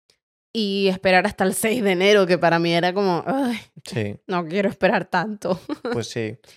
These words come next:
Speaker 1: Y bueno, también en Panamá hay otras
Speaker 2: <clears throat>
Speaker 1: familias que siguen más la cultura norteamericana,
Speaker 2: Ujú.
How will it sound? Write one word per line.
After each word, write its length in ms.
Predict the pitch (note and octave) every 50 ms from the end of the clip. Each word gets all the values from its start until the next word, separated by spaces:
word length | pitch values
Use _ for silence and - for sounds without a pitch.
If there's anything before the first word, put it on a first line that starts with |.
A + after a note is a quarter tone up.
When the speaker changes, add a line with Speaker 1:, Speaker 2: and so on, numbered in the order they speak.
| _ _ _
Speaker 1:
Y 100 | - A3
bueno, 220 | G3+ A#3+ D4+ D4
también 280 | - G#3+ G#3 G#3 G#3+ A#3
en 80 | C4+ C#4+
Panamá 320 | - C4+ - C4 B3+ B3
hay 140 | B3 B3 A#3+
otras 200 | - - B2 G#2+
Speaker 2:
<clears throat> 0 |
Speaker 1:
familias 580 | B3 A#3 A#3 A#3+ A#3+ A#3 A#3 G#3+ A3 C4 C4+ -
que 100 | - G3
siguen 340 | - - F#3 F#3 G3+ G3+ G#3
más 220 | G#3 G#3+ G#3 G3+
la 100 | G3 F3+ F3
cultura 720 | F3 E3+ F3 - E3+ F3+ F#3 F#3 F#3 F#3 F#3 F#3 F#3+ - -
norteamericana, 920 | G#3+ G#3 G3 G3 - F3+ F3+ F3+ F3+ E3 D#3+ - F#3+ G3 G3 F#3 F#3 - -
Speaker 2:
Ujú. 380 | - D3 C3 A#2 C3+ C#3 F3